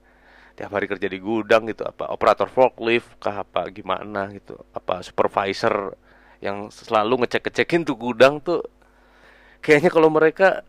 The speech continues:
mungkin sekarang bisa gitu ya, hunting tiap hari gitu di gudang itu. Tapi gue belum lihat sih teman-teman gue yang kerja di kayak perusahaan logistik gitu, apa namanya, eh, yang ditempatin di gudang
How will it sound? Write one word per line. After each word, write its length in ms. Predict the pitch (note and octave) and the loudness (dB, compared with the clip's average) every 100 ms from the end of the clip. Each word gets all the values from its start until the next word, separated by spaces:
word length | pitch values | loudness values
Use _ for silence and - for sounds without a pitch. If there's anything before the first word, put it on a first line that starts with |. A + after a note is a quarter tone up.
| _ _ - | _ _ -6
mungkin 420 | D3+ D#3 F#3 E3+ - | -4 -2 -4 -6 -10
sekarang 400 | - C#3+ F3 D#3 | -2 0 0 -2
bisa 400 | D#3+ - A#2 G2+ | -8 -6 -8 -8
gitu 240 | G2 F#2+ | -12 -12
ya, 100 | F2 F2+ | -10 -8
hunting 400 | G#2+ A2 C#3 A#2+ | -8 -8 -8 -6
tiap 160 | G2 | -4
hari 320 | G#2 G#2+ B2+ | -2 -2 -4
gitu 240 | F#2+ - - | -10 -12 -12
di 260 | F#2+ F#2 F2 | -14 -16 -14
gudang 240 | G2 F#2 | -10 -10
itu. 240 | F#2+ - - - | -10 -18 -20 -10
Tapi 400 | - B2 D#3 A#2 | -8 -6 -8 -12
gue 200 | E2+ B2+ | -14 -14
belum 280 | C#3 A2+ G#2 | -10 -6 -6
lihat 240 | A#2+ G2+ G2 | -4 -6 -6
sih 120 | - | -6
teman-teman 440 | C3 A#2 A2+ A2+ | -6 -4 -4 -4
gue 160 | A2+ B2+ | -2 0
yang 180 | A#2+ A#2 - _ _ - - - - _ _ | 0 -2 -14 _ _ -20 -20 -20 -20 _ _
kerja 320 | B2+ G#2+ A2 | -12 -2 -2
di 400 | G#2+ G#2+ G#2+ G#2+ - _ _ _ _ | -2 -4 -4 -6 -12 _ _ _ _
kayak 400 | G#2 G2+ G2+ - _ _ _ | -4 -2 -4 -8 _ _ _
perusahaan 280 | A2 A2+ G2+ | -12 -8 -6
logistik 520 | G#2 F#2 - C#3 - | -8 -10 -16 -16 -16
gitu, 120 | - - - - _ _ - | -20 -18 -20 -20 _ _ -14
apa 200 | G#2 C3 | -4 -4
namanya, 320 | A2 G2+ D3 _ _ _ _ _ _ _ _ - | -4 -8 -8 _ _ _ _ _ _ _ _ -4
eh, 320 | G#2 G2 F#2+ | -2 -2 -4
yang 80 | G2 | -6
ditempatin 400 | - A2 G2+ G#2 | -8 -6 -4 -6
di 80 | F#2 | -10
gudang 400 | F#2 F#2 G2+ | -10 -4 -2